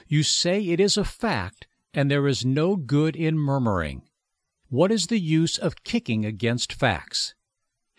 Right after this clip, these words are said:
It is only kicking against the pricks with naked feet, and you hurt yourself and not them. Well, then, election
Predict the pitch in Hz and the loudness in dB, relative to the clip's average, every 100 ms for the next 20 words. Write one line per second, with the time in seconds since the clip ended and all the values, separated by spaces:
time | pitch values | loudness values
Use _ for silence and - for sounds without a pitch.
0 | - - 143 143 - - 175 196 208 175 | -12 0 4 4 0 0 2 4 0 -2
1 | - 202 226 220 165 147 196 - - - | 0 0 2 0 0 0 -2 -2 -6 -6
2 | - 208 131 - 131 127 139 190 226 170 | 0 0 0 -2 0 2 0 0 -4 -4
3 | - 233 90 - _ _ _ - 127 123 | -2 0 -2 -10 _ _ _ -2 0 2
4 | 117 117 160 190 175 165 - - 208 101 | 2 2 0 2 2 2 2 2 2 0
5 | 95 - - _ - 107 98 92 104 110 | -2 -10 -20 _ -6 -2 -2 0 0 -2
6 | 117 123 67 - _ _ _ _ _ _ | -2 -2 -4 -12 _ _ _ _ _ _
7 | _ _ _ _ _ 113 120 98 69 - | _ _ _ _ _ 2 4 4 0 -8
8 | 98 80 76 82 _ _ _ _ - 135 | -6 -4 -6 -10 _ _ _ _ 0 2
9 | 143 214 - - 101 95 | 2 0 -2 -2 -2 -2